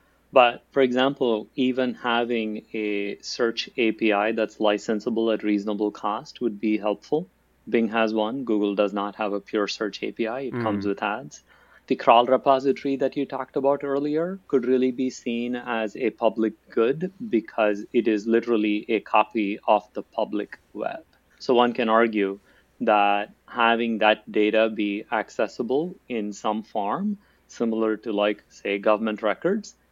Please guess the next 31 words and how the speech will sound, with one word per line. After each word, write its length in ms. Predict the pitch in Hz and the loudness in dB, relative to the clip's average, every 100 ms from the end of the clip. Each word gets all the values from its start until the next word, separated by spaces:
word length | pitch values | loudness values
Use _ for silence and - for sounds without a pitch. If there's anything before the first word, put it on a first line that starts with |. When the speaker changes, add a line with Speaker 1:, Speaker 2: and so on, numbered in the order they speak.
| _ | _
Speaker 1:
is 140 | 139 131 | -2 0
a 80 | 120 | 0
useful 400 | 117 117 120 101 | 0 -2 -4 -4
thing 320 | 113 101 104 | -4 -6 -8
for 460 | - 110 98 98 | -6 -2 0 0
society. 760 | - - 107 104 98 104 180 214 _ _ _ - | -4 -12 -4 0 0 -2 -4 -6 _ _ _ -6
And 200 | 143 135 | 0 4
there's 160 | 131 | 4
nothing 260 | 131 123 120 | 4 0 -2
proprietary, 800 | 120 113 110 104 104 107 95 95 _ | -2 -2 2 2 0 -6 -8 -10 _
you 120 | 123 | -8
know, 260 | 101 95 101 - | -6 -6 -10 -12
about 420 | 120 101 - - | -4 0 0 -2
that. 220 | - - _ _ _ _ _ - | -10 -10 _ _ _ _ _ -4
Um, 220 | 131 131 | 0 2
when 120 | 151 170 | 4 4
you 140 | 185 | 4
get 240 | 180 208 | 2 -2
further 400 | - 170 165 175 | 0 2 4 4
down, 300 | 160 147 165 | 2 2 0
it 100 | 175 | -4
becomes 320 | 151 147 131 123 | -6 -4 -4 -2
a 80 | |
little 280 | 117 110 110 | -2 -2 -2
bit 260 | 110 110 - _ | -2 -4 -6 _
tricky 500 | - 117 - 135 196 _ _ _ 117 | -10 -10 -4 -6 -6 _ _ _ -2
because 380 | 117 120 107 110 | 0 2 2 2
one 200 | 113 110 | -2 -2
can 140 | 113 | -4
argue 560 | 107 117 113 101 95 - - | -2 0 0 -2 -2 -8 -4
that 360 | 113 101 101 | -2 -2 -4